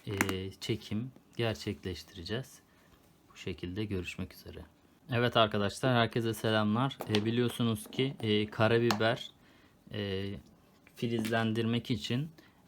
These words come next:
e, farklı renklerde karabiber tohumlarını, e, filizlendirme kabımıza koymuştuk. E, yaklaşık, e, iki buçuk hafta civarı falan geçti. Belki biraz daha fazla olabilir.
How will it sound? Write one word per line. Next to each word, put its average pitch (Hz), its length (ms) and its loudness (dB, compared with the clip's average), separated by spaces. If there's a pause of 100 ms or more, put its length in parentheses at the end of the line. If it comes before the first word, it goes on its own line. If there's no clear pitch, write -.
e, 101 260 0
farklı 113 400 2
renklerde 101 760 0
karabiber 101 560 0 (120)
tohumlarını, 104 800 0 (480)
e, 98 320 -4
filizlendirme 107 720 0
kabımıza 110 480 0
koymuştuk. 113 760 0 (420)
E, 113 80 -4
yaklaşık, 131 920 2
e, 123 220 2
iki 139 580 -2 (760)
buçuk 120 340 -2
hafta 123 560 0 (280)
civarı 110 440 4
falan 113 360 0
geçti. 95 340 -4
Belki 98 260 -4
biraz 98 300 0
daha 101 140 0
fazla 98 420 -4
olabilir. 98 560 -4